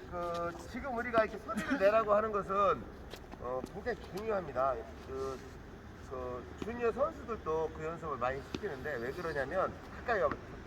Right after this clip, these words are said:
자, 그, 어, 상대방이 치는 공을 읽을 줄 안다는 건 굉장히 중요해요. 저 사람이 딱 쳤을 때 내가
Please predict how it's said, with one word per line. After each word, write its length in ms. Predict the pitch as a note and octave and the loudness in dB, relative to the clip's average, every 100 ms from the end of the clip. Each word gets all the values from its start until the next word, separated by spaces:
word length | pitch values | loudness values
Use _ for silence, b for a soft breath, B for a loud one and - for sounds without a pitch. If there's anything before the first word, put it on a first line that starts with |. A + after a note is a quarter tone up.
| - - - G4+ - - - - - - - | -10 -10 -6 -6 -6 -10 -10 -10 -8 -8 -4
자, 120 | B2 - - - - - | -4 -4 -8 -10 -10 -6
그, 260 | B2 B2 B2 - - - - - | -2 -2 -2 -6 -8 -10 -8 -6
어, 240 | B2 A#2+ B2+ | -2 -2 -2
상대방이 460 | C4+ D4+ C#4+ C4+ A#3 | 0 0 6 6 4
치는 300 | - D#4+ D#4 | 0 0 4
공을 520 | G4 B3+ F4 F3+ C#3 D3 | 10 10 12 10 8 2
읽을 260 | D#3 D4+ | 0 2
줄 180 | - - | 2 8
안다는 400 | D3+ D#3+ D#3+ C#3+ | 8 10 8 8
건 120 | C3+ B2 | 4 2
굉장히 240 | C#3 F#3+ D#3 | 0 0 0
중요해요. 420 | C3 B2+ A2 F#2 F2+ | 0 0 0 -2 -2
저 80 | E4+ | 6
사람이 300 | F#3+ F#3+ E4 | 8 8 4
딱 140 | - | 0
쳤을 300 | - C4 - - | 0 -4 -2 -2
때 100 | E4 | 4
내가 260 | D3+ G3+ | 10 10